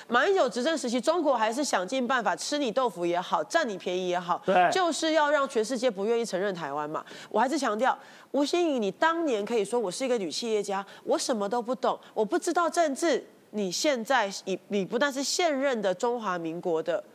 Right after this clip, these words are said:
Speaker 1: 立法委员，
Speaker 2: 副总统候选人。
Speaker 1: 而且你现在是一个政党的副总统候选人。
Speaker 2: 对。
Speaker 1: 你难道现在出来讲说，“我那时候不懂，我现在知道了，中国是我们的敌国，我如果当，我如果以副总统的身份，我会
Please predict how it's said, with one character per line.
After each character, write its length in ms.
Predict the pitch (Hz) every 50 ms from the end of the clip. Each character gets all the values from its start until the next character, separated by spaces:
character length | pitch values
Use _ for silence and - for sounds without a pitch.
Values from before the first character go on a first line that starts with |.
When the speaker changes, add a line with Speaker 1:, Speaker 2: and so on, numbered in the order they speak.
| -
Speaker 1:
立 160 | - 233 175
法 20 | 196
委 0 |
员， 0 |
Speaker 2:
副 20 |
总 40 | 180
统 100 | 175 165
候 120 | 190 190 170
选 100 | 156 143
人。 200 | 151 147 131 123 - - -
Speaker 1:
而 120 | - 226
且 160 | 233 285 240
你 120 | 208 175 160
现 220 | 160 - 240 226
在 140 | 220 220 214
是 200 | - - 226 208 -
一 80 | 214
个 120 | - 196 175
政 300 | - - 349 302 226 196
党 160 | 196 165 151
的 80 | 151 160
副 160 | - - 359
总 140 | 285 262 247
统 100 | 240 208
候 120 | 226 254
选 180 | 226 208 196 180
人。 180 | 170 165 165 - -
Speaker 2:
对。 240 | - 175 180 175 151 156
Speaker 1:
你 100 | 220 220
难 160 | 240 254 277
道 140 | 339 339 311
现 420 | - - - 403 403 320 269 269
在 240 | - 349 349 311 269
出 160 | 269 - 311
来 100 | 302 262
讲 220 | 254 - 202 202
说 260 | 202 - 302 302 247 - - - - -
，“我 140 | - 233 254
那 100 | 330 359
时 80 | 277
候 80 | 339 339
不 100 | 320 359
懂， 240 | 359 339 269 220 175 - - - -
我 120 | - 208
现 200 | 208 - 370 349
在 100 | 330 320
知 140 | 302 311 302
道 180 | 330 320 277 247
了， 180 | 214 175 131 - - - -
中 240 | - 349 349 349 359
国 180 | - 285 247 254
是 140 | 247 -
我 80 | 320 269
们 80 | 226 214
的 80 | 220
敌 180 | 214 - 202 220
国， 340 | 202 214 202 185 190 196 - - - - -
我 200 | 247 247 240 226
如 160 | 233 294 381
果 160 | 349 349 302
当， 220 | 269 294 294 302 320 285
我 120 | 220 226 214
如 120 | 214 302
果 160 | 359 339 269 214
以 120 | 220 220 208
副 160 | - 339 349
总 160 | 269 254 277
统 80 | 254 226
的 120 | 202 214
身 180 | - 269 254 254
份， 180 | 247 277 233
我 140 | 196 196 180
会 160 | 180 269 285